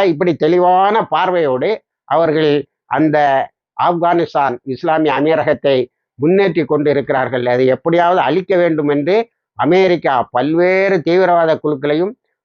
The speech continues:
பல்வேறு விதமான நடவடிக்கைகளையும் எடுத்துக்கொண்டு இருக்கிறது. அத்தனையும் தாங்கி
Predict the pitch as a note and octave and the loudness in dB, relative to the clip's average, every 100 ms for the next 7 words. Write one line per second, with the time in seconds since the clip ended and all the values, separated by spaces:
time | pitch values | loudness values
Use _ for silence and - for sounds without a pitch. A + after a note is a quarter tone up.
0 | - C#3 F3 F#3 G3 G3 E3+ E3+ E3 E3 | -6 0 2 2 2 2 0 0 0 0
1 | D3+ C3 E3+ E3+ D3+ D#3+ D#3 D3 D3 C3+ | -2 -2 -2 -2 -4 -2 -2 -2 -2 -4
2 | D3 C3+ D3+ C#3+ C3 B2+ B2+ B2 - B2 | -4 -4 -4 -2 -2 -2 -2 0 -2 -4
3 | - E3 D#3+ D3 B2 B2+ D3+ D3+ | -4 0 2 0 0 -2 -2 0